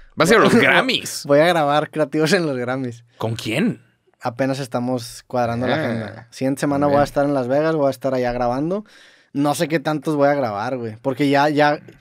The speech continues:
Speaker 2: yo tenía pensado grabar todo lo que quería subir en noviembre y diciembre antes de irme a Qatar, entonces ya grabé todo. Entonces estos
Speaker 1: Ok.
Speaker 2: capítulos son todavía más y, pues, no sé cuándo van a acabar saliendo.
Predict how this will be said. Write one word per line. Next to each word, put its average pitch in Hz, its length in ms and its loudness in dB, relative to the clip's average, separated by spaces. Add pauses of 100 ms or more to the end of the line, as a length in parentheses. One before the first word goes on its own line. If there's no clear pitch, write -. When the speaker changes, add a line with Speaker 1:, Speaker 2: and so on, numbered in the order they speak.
(180)
Speaker 2:
yo 165 360 4
tenía 196 400 4
pensado 170 640 4
grabar 135 520 2
todo 147 360 2
lo 139 180 -2
que 117 200 -10
quería 117 340 -4 (220)
subir 123 360 -4
en 131 120 0
noviembre 123 360 -2
y 131 40 -2
diciembre 120 300 -4
antes 123 180 -6
de 117 100 -6
irme 117 180 -6
a 117 40 -12
Qatar, 117 240 -6
entonces 120 180 -8
ya 123 80 -4
grabé 117 240 -6
todo. 113 300 -8 (140)
Entonces 104 300 -14
estos 98 140 -6
Speaker 1:
Ok. 104 60 -2
Speaker 2:
capítulos 127 480 -2
son 131 240 -2
todavía 131 280 -4
más 127 440 -6 (800)
y, 117 140 -6 (120)
pues, 117 180 -8
no 117 120 -6
sé 123 120 -8
cuándo 127 240 -6
van 127 100 -8
a 123 40 -8
acabar 120 220 -6
saliendo. 120 480 -6